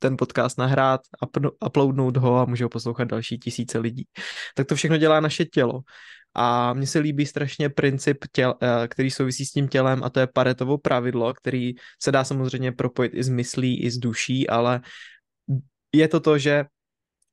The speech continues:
my děláme určité věci, které vedou k nějakým výsledkům, ale velmi často se zaměřujeme na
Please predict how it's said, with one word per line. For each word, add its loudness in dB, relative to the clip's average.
my 0
děláme 2
určité -2
věci, -2
které 0
vedou 0
k -6
nějakým -2
výsledkům, -2
ale 4
velmi 2
často -2
se -2
zaměřujeme 2
na -2